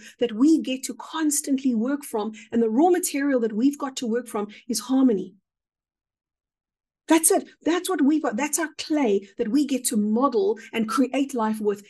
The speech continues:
It's this one thing. It's this one bandwidth. It's this one frequency. So what that does is, yes, it prevents us from suffering, but it also prevents us from growing. So it keeps us kind of locked. We would describe it as having a ceiling over us, right?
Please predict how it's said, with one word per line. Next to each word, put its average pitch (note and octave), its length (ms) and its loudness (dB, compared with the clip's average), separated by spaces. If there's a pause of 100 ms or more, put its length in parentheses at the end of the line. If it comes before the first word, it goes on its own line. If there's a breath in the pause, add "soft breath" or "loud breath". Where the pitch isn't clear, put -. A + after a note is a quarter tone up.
(120)
It's A#3+ 260 0
this A3 160 -4
one D4+ 360 6
thing. D#4 220 2
It's A3 100 0
this A3 140 -4
one C4+ 280 4
bandwidth. A#3+ 540 0
It's A3 200 -6
this A3+ 140 -8
one D4+ 300 2
frequency. D4 560 0
So A3+ 140 -4
what F4 220 -2
that E4 240 0
does F4 340 0
is, A#3+ 280 -2 (600 loud breath)
yes, C#4+ 340 4
it D4+ 120 -4
prevents C#4+ 340 2
us C#4 80 -4
from B3 160 -2
suffering, B3+ 380 -4
but G#3+ 100 0
it A3 80 0
also C4 220 0
prevents B3 400 -4
us A#3 100 -10
from A3 180 -4
growing. G#3+ 520 -4 (140)
So C4+ 180 0
it B3+ 140 0
keeps F4 420 2
us F4 160 -6
kind C#4+ 320 4
of B3+ 100 4 (420)
locked. A3 540 0
We A#3 120 0
would A#3 140 0
describe C4 460 -2
it A#3+ 60 0
as A3 120 -2
having A3 280 -4
a - 20 0
ceiling A3 560 -2
over G#3 320 -2
us, G3 220 -10
right? G#3 200 -6